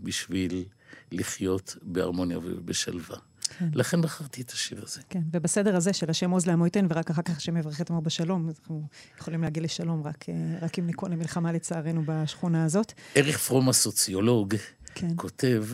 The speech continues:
Speaker 1: שבמשך ה-, ה-, ההיסטוריה הרשומה היו ששת אלפים, אה, חוזי שלום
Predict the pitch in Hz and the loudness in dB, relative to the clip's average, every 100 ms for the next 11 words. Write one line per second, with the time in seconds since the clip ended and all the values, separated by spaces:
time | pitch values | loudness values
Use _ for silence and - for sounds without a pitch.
0 | - - - - 95 90 90 87 87 87 | -12 -6 -4 0 0 0 0 0 -2 -2
1 | 87 90 - - - 104 - - - - | -4 -8 -12 -8 -4 -2 -2 -4 -8 -6
2 | 98 90 85 85 87 92 - - 92 90 | -4 -2 -4 -6 -8 -8 -8 -6 -4 -2
3 | 90 92 90 87 - - 117 127 92 87 | -2 0 -2 -2 -4 -2 0 2 2 -2
4 | - 95 113 123 - - - 107 120 151 | -4 -2 0 -2 -6 -18 -6 -2 0 0
5 | - 123 - - 95 90 - 107 92 98 | -2 0 -2 -2 -2 -4 -4 -2 0 -2
6 | 101 - - - - 101 98 95 90 87 | -4 -10 -20 -20 -6 -2 0 0 -2 -4
7 | - 95 - 101 107 104 101 101 95 95 | -6 -2 0 2 0 2 0 0 0 -2
8 | - 90 92 87 80 85 | -2 -2 0 -2 -2 -6